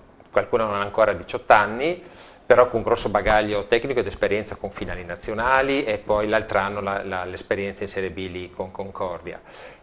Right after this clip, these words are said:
E naturalmente i genitori, convincere i genitori, perché queste ragazze comunque per un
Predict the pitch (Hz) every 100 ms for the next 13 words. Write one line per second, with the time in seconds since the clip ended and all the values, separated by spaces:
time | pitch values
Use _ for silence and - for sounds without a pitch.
0 | - 127 123 127 147 139 123 127 156 139
1 | 120 113 113 104 - 113 104 95 - 101
2 | 98 101 - 95 95 98 95 127 131 160
3 | 185 - - - 92 - - - 85 90
4 | 92 - 92 95 104 120 107 - 95